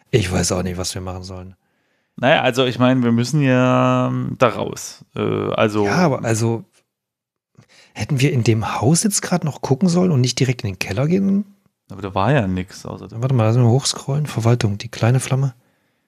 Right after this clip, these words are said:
Speaker 1: Nachdem du ein wenig gerade renoviert, der Lichtschalter funktioniert nicht, außer im Größten finden sich hier noch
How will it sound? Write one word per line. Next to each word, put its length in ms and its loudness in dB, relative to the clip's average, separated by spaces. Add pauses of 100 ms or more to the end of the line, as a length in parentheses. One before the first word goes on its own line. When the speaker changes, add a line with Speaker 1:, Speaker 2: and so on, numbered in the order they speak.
(1040)
Speaker 1:
Nachdem 280 -8
du 100 -8
ein 120 -6
wenig 340 -8 (1400)
gerade 420 4
renoviert, 520 2
der 60 -2
Lichtschalter 360 -4
funktioniert 380 -12
nicht, 60 -12
außer 180 -14
im 80 -14
Größten 360 -20
finden 160 -18
sich 140 -18
hier 80 -10
noch 180 -14